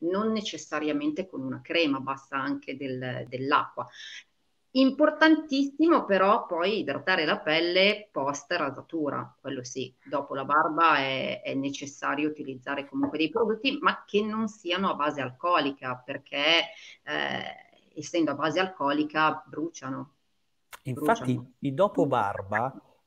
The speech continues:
Speaker 2: per l'uomo, adesso parliamo dell'uomo, poi chiudo la parentesi uomo e iniziamo a far vedere dei tuoi capolavori.
Speaker 1: Ah, scusa,
Speaker 2: Ehm,
Speaker 1: io sono uomo, eh, cioè, non vorrei dire, eh, cioè, io stasera mi sono fatto la barba, eh, eh.
Speaker 2: No, no, ma si vede, stai tranquilla.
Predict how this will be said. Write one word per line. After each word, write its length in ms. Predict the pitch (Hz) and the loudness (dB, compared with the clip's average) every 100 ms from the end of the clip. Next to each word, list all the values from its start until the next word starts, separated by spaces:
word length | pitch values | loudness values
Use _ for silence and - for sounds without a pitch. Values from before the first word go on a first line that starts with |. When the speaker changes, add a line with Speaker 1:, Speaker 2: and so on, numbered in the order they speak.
| _ | _
Speaker 2:
per 220 | - 117 110 | 4 4 6
l'uomo, 340 | 131 147 113 | 8 8 8
adesso 260 | 110 135 - | 4 4 4
parliamo 280 | 131 131 127 | 4 2 0
dell'uomo, 420 | 123 123 156 156 | 2 6 6 6
poi 160 | 123 120 | 4 2
chiudo 220 | 127 120 | 4 6
la 100 | 113 | 6
parentesi 600 | 120 110 110 107 104 113 | 2 0 0 0 -2 0
uomo 440 | 110 123 147 151 | 4 6 8 4
e 240 | 135 113 110 | 4 4 4
iniziamo 400 | 107 - 117 117 | 2 -2 -4 -2
a 40 | |
far 180 | - 110 | 0 -2
vedere 320 | 107 110 113 | 0 0 0
dei 140 | 110 107 | -2 -2
tuoi 200 | 113 107 | -2 0
capolavori. 840 | 107 - 107 104 98 95 101 135 - - - - - | -2 0 0 0 -2 -4 -4 -8 -10 -20 -20 -16 2
Speaker 1:
Ah, 120 | - | 6
scusa, 420 | 135 127 123 123 | 8 8 6 6
Speaker 2:
Ehm, 80 | - | 6
Speaker 1:
io 180 | 117 - - - - | 4 -2 -8 -10 -6
sono 160 | - 202 | 4 10
uomo, 420 | 202 190 180 180 | 12 12 12 10
eh, 220 | 190 196 | 10 10
cioè, 140 | 196 185 | 8 6
non 160 | 196 | 6
vorrei 280 | 196 208 208 | 4 4 4
dire, 420 | 202 226 226 180 175 | 4 6 8 8 8
eh, 300 | 175 180 196 | 6 4 2
cioè, 140 | - - | -10 -12
io 380 | - - 233 | -10 2 4
stasera 300 | - - 254 - | 4 2 0 0
mi 60 | |
sono 140 | - - | -4 -12
fatto 180 | - 175 | -4 2
la 80 | 175 | 10
barba, 420 | 226 160 156 147 | 12 12 8 6
eh, 160 | 170 175 - _ - | 8 6 0 _ 6
eh. 340 | 185 - - _ _ | 6 6 -8 _ _
Speaker 2:
No, 180 | 135 143 | 4 8
no, 120 | 190 | 8
ma 120 | 170 131 | 8 6
si 160 | - | 6
vede, 480 | 139 170 151 120 117 | 8 10 10 10 8
stai 240 | 113 135 139 | 6 4 6
tranquilla. 680 | 143 143 131 123 107 101 | 6 4 0 -2 -2 -8